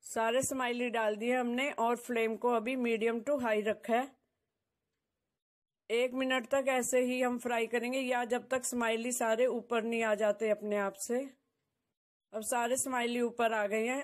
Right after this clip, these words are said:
और अब फ्लेम को कम कर देंगे, low to medium कर देंगे या मीडियम पर कर देंगे। आपके ये पैन के तले पर डिपेंड है, मोटा है या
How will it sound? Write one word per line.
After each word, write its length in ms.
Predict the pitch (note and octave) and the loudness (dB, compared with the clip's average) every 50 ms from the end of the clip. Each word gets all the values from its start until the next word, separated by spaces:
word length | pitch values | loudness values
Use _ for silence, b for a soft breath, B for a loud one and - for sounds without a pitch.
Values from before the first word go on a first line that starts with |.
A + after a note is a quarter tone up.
| - - | -4 -2
और 180 | G3+ A3 A3 G#3+ | 0 2 2 2
अब 420 | A3 G#3+ G#3+ C4 D4 D4 - - _ _ _ _ - | 2 2 4 2 2 2 -2 -10 _ _ _ _ -6
फ्लेम 340 | - A#3+ A#3 A#3 A#3 A3+ | -2 0 0 0 0 -2
को 240 | G#3 A#3+ C4+ D4 D#4 D4+ D4+ - _ | 0 2 4 4 4 2 -2 -8 _
कम 220 | - B3 A#3 A#3 G#3 | -2 0 0 0 0
कर 180 | G#3 G#3+ G3+ | 2 2 0
देंगे, 480 | F3+ F3+ F#3+ F3+ F3+ F3 E3 D#3+ D#3+ D3 _ _ _ _ _ _ _ _ _ _ _ | 2 0 -2 -2 -2 -6 -8 -10 -12 -14 _ _ _ _ _ _ _ _ _ _ _
low 180 | G3+ A3 A3+ A#3 | -2 0 0 0
to 180 | G#3+ C4 C4+ B3+ | 2 0 0 0
medium 480 | B3+ B3 A#3 A3+ G#3 A#3 B3 A#3+ A#3+ A#3+ | 2 0 0 0 0 0 -2 -2 -2 -2
कर 140 | A#3 G#3+ | -2 -2
देंगे 420 | F#3+ G3+ A3 A3 A3 A3 B3+ D4 D#4 - - _ _ _ _ _ _ _ _ _ _ _ _ _ _ _ _ _ _ _ _ _ _ _ _ _ _ _ _ _ _ _ _ _ | -2 -2 -2 -2 0 2 2 0 0 -2 -10 _ _ _ _ _ _ _ _ _ _ _ _ _ _ _ _ _ _ _ _ _ _ _ _ _ _ _ _ _ _ _ _ _
या 220 | F#3+ G3 A#3+ A#3+ B3+ | -4 -2 0 0 0
मीडियम 460 | B3+ B3+ B3 B3 A#3 A#3 B3 B3 A#3+ | 0 0 0 0 0 0 -2 -2 0
पर 160 | A#3+ B3+ A#3+ | 0 0 0
कर 180 | A#3+ B3+ B3 A#3 | 0 0 -2 0
देंगे। 360 | A3 A#3 A#3+ B3 C4 C#4+ D#4 | 0 0 -2 2 2 2 2
आपके 420 | D4+ - A#3+ A#3 A3+ A3 - - | 2 2 0 -2 -2 -2 -4 -6
ये 140 | A#3+ A#3 B3+ A#3+ | -2 0 0 -2
पैन 400 | A#3+ - A#3+ A3+ A3+ A3 A3+ A3 | 0 0 0 2 2 0 -2 -2
के 320 | G#3 B3 B3+ B3+ C4+ C4+ | 0 2 2 2 2 0
तले 380 | C4+ - _ - A3+ A3 A3+ A#3+ | -6 -12 _ 0 0 2 2 2
पर 180 | A#3 A#3+ A#3+ A3+ | 0 0 -2 0
डिपेंड 460 | G#3 A3 A3 A3+ A3+ A3 G#3+ A3 A3+ | 0 -2 0 2 0 0 0 0 -2
है, 120 | B3+ C4 | -2 -2
मोटा 440 | B3+ B3+ A#3 A3 G#3+ G3+ - A#3 A#3 | -2 -2 -2 -2 -2 0 0 -2 0
है 240 | A#3 A#3+ A#3+ B3 B3 | 0 0 -2 -2 0
या 240 | A#3 A#3 A#3 A#3 | 0 0 0 0